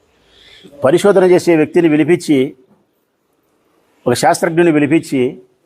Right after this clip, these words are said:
పులి మీద శాస్-, చేసినారు పరిశోధన, ఏమి, ఎందుకు ఇది ఇట్లుంది పరిగెత్తలేదని. అప్పుడు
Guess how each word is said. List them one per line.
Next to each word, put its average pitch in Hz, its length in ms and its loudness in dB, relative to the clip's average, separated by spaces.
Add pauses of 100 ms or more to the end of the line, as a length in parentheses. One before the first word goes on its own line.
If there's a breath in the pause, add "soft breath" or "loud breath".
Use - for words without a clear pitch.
(260)
పులి 180 120 0
మీద 196 260 2
శాస్-, - 640 -6
చేసినారు 143 340 -2
పరిశోధన, 127 460 0 (540)
ఏమి, 175 240 2
ఎందుకు 160 300 0
ఇది 143 340 -2 (520)
ఇట్లుంది 147 320 -2
పరిగెత్తలేదని. 131 720 -4 (720)
అప్పుడు 120 440 -2